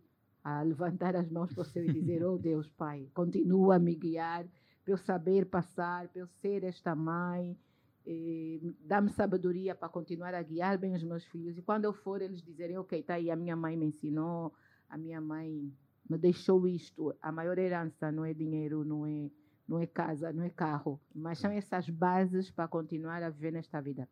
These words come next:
Speaker 1: Principalmente porque esta sociedade, da forma que está tão corrompida, as gerações vindouras vão sofrer muito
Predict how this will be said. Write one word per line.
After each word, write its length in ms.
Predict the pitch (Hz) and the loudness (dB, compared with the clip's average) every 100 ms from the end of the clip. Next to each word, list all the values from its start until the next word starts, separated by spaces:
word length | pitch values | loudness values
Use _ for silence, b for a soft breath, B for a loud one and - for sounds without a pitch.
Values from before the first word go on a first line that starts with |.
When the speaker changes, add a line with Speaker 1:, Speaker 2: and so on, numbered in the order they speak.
| - | 0
Speaker 1:
Principalmente 960 | 196 233 196 - 180 185 196 196 208 - _ | 2 2 0 2 0 0 -4 -4 -6 -6 _
porque 180 | - 185 | -2 2
esta 200 | 214 202 | 2 2
sociedade, 600 | 190 175 175 170 165 160 151 151 | -2 -2 -4 -4 -6 -6 -12 -10
da 120 | 151 | -12
forma 380 | - 180 190 190 | -4 -2 0 -2
que 60 | |
está 180 | - 160 | -4 -4
tão 240 | - 185 190 | 0 2 2
corrompida, 680 | 190 175 151 160 160 170 - b | 0 0 -2 -4 -4 -8 -12 b
as 160 | 165 147 | -4 -2
gerações 640 | 165 160 160 - 175 180 | -2 -2 -4 -4 -6 -6
vindouras 520 | 175 160 156 160 170 | -8 -6 -6 -6 -8
vão 140 | 170 170 | -10 -12
sofrer 340 | - 175 170 | -12 -12 -10
muito 520 | 165 156 151 147 139 | -6 -4 -4 -4 -4